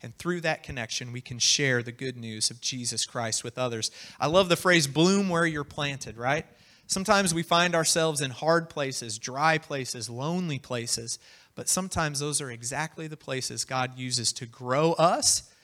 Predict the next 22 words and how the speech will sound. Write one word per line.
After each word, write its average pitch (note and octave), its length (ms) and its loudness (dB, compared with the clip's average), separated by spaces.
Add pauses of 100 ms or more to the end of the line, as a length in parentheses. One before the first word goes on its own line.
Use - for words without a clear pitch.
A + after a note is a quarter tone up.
(260)
to - 120 4
lead E3 400 -2
us, F#3 280 6
to C#3+ 120 -6
strengthen E3+ 600 0
our D#3 240 2
faith, E3+ 440 -2
and C3+ 200 -10
then B2+ 140 -8
use F3+ 560 -4
that D#3+ 260 -2
opportunity A#2+ 800 -10 (500)
to - 120 -10
share, B2+ 500 2
to - 140 -8
relate A#2 360 -6
with - 140 -12
other A#2+ 200 -2
people A2+ 400 -10
in A2+ 100 -10
similar A2+ 440 -2
places. - 720 -6